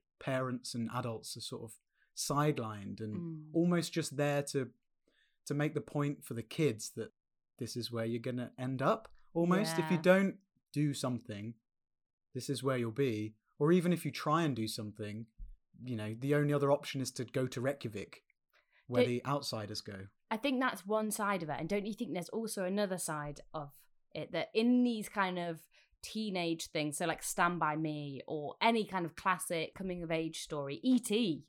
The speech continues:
Speaker 2: even,
Speaker 1: Yeah.
Speaker 2: there's always got to be a s-, an absence of parents, or like a, parents have got to be at remove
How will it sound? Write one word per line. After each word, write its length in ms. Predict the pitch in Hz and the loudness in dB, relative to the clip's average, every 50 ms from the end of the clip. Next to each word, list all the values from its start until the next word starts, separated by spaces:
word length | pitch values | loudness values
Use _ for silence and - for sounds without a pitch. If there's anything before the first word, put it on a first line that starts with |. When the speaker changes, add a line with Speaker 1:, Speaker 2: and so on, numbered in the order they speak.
| _ | _
Speaker 2:
even, 460 | - 165 165 156 - 151 131 131 147 - - - | -6 -6 -6 -4 -4 -6 -6 -6 -8 -8 -4 0
Speaker 1:
Yeah. 160 | 156 139 117 - | 0 0 4 6
Speaker 2:
there's 220 | 190 202 202 202 | 6 6 6 6
always 380 | 233 247 247 233 226 226 214 - | 2 2 4 4 4 2 2 -2
got 220 | - - - - - | -2 -2 -4 -2 -4
to 60 | 175 | -6
be 220 | 175 180 170 170 | -6 -4 -2 -2
a 40 | 170 | -2
s-, 200 | 165 - - - _ - | -4 -6 -10 -10 _ -6
an 180 | 165 175 175 - - | -6 -4 -4 0 2
absence 680 | 185 190 185 - - - 165 147 147 147 147 - - - - | 2 2 0 -2 -4 -4 -4 -4 -4 -6 -8 -8 -10 -10 -8
of 240 | - 143 156 147 139 - - - _ _ _ _ _ _ _ _ _ _ _ _ | -6 -4 -4 -4 -6 -12 -20 -20 _ _ _ _ _ _ _ _ _ _ _ _
parents, 500 | - - 165 151 156 147 147 143 - - 165 | -6 0 2 2 4 2 2 -2 -4 -6 -6
or 60 | 160 | -4
like 140 | 156 156 - | -4 -2 -2
a, 260 | 170 160 156 151 156 - _ | -2 -2 -2 -4 -6 -10 _
parents 300 | - 175 208 214 214 202 | 0 2 4 4 4 2
have 140 | 202 185 170 | -2 -6 -2
got 160 | - 196 - | 0 0 0
to 40 | - | 2
be 140 | - 175 165 | 2 0 2
at 140 | 160 - - | 2 2 0
remove 640 | 165 160 160 165 165 165 165 160 143 120 123 143 139 | 0 0 0 0 0 0 0 0 -2 -4 -6 -8 -8